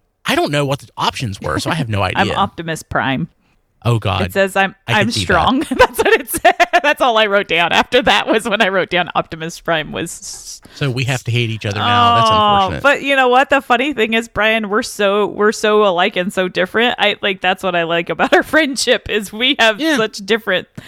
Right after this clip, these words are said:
Speaker 2: but we still get along. Yeah, it's a, it says Optimus Prime, "Your main strength is your strong leadership skills,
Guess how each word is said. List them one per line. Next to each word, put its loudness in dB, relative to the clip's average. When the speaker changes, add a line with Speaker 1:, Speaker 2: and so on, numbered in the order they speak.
Speaker 2:
but 2
we -4
still -4
get -2
along. -4
Yeah, 0
it's -4
a, -2
it -4
says -2
Optimus -6
Prime, -4
"Your -6
main -2
strength -4
is -4
your -4
strong -4
leadership -6
skills, -8